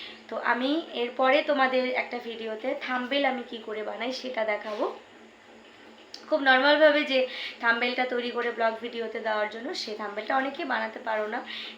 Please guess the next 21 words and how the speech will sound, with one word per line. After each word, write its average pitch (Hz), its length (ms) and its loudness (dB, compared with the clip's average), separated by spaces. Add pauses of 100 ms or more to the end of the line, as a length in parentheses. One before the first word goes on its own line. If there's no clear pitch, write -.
যারা 220 200 2
নতুন, 220 420 -6 (360)
তাদের 220 260 0
জন্য 226 240 -10
থাকবে 214 280 -10
ভিডিওটা। 214 480 -8
আমি 226 220 -6
কিন্তু 233 200 -12
ছোটোখাটো 262 520 -4
যারা 233 200 0
ইউটিউবার 233 480 -4
তাদের 214 240 -4
জন্যই 220 320 -10
এই 226 140 -10
ভিডিওটা 240 420 -6
নিয়ে 247 180 -8
এলাম। 269 220 -2 (540)
তো 220 120 -8
ভিডিওটা 262 360 0
কেমন 262 360 0
লাগলো 262 540 0